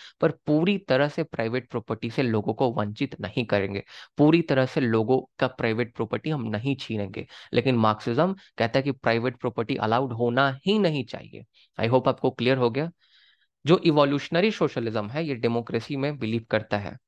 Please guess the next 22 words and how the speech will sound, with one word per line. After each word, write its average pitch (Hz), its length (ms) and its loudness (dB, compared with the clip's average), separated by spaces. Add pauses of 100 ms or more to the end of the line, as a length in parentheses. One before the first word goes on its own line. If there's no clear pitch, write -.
(260)
कि - 60 -4
जो 117 120 0
सरकार 120 460 0
बनेगी, 113 380 -2
डेमोक्रेसी 110 600 -4
के 131 120 -4
through 113 240 -6
बनेगी, 104 440 -2 (220)
चुनावों 113 360 2
के 113 100 -4
through 104 240 -8
बनेगी। - 420 -8 (320)
और 123 200 4
जो 120 280 4
आपका - 440 0
मार्क्सिज्म 123 640 0
है, 139 240 -2 (340)
मार्क्सिज्म 113 640 -2
डेमोक्रेसी 113 480 -4
में 117 120 -4
नहीं 131 120 -2
बिलीव 117 240 -4